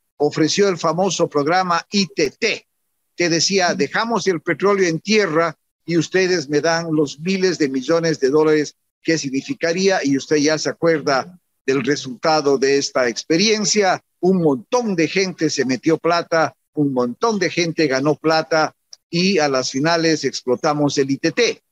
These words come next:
Speaker 1: Y mire lo que dice este gobierno.
Speaker 2: Ujú.
Speaker 1: El presidente Lazo muy elegantemente dice, "El Ecuador está en transición ecológica". Bueno, tienen que explicarme muy bien qué significa esta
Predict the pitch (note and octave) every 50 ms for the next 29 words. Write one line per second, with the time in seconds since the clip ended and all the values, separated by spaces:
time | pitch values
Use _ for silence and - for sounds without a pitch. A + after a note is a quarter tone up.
0 | _ _ _ _ _ F3 F3+ G#3 C4 C#4 C#4 C4 A#3 G#3 - - F3 E3 G#3+ A#3
1 | G3 F3 F#3+ F#3 A#3 C4 - - - E3 C#3 C#3 C3 D3+ A3 A#3+ G#3+ D#3+ G2+ -
2 | - - _ _ _ _ _ _ _ _ _ - G#3 - F3+ G#3+ A#3+ G#3+ - F3
3 | E3+ D#3+ - E3+ E3 G#3+ A#3 A3 - - F#3 F3 F3+ F3+ F3 D#3+ - - F#3 F#3+
4 | G3 - _ - D3+ E3 G3 A3+ B3 A#3 G3+ F3 D3+ D3+ D3+ D#3 D#3+ D#3 D3+ -
5 | D3+ D3 D#3+ F3+ F#3 E3+ D3+ D#3+ D3+ F3 F#3 D3+ - E3 C3 - B2+ D3 C#3+ D3
6 | C3 - - D3+ E3+ G#3 A3+ A3+ A3 G3+ - - - D3 C#3 - - - - G3+
7 | G3 F#3+ F3+ D3 - _ _ _ _ - F3 E3+ E3 D#3 D3+ - F3 D#3+ D#3+ D3+
8 | D3+ D3 - - D3+ D3 - - A3 B3 A#3+ G#3 F#3+ F3 D3+ - D#3 D#3 E3+ E3+
9 | - - - G2+ - - F2 D#2+ - _ _ _ _ _ G2+ F#2+ F2 F#2 - -
10 | D#3 E3+ F3 - D#3+ D3+ - - C3+ - - F3 F3 E3 D#3 C#3 C3 D3 E3+ D#3+
11 | C3+ C#3 D#3+ E3+ D#3+ - D#3 C#3+ - C3 A#2+ A2+ A#2 - E3+ D#3+ - D3+ C#3+ C#3
12 | - - C#3 G2+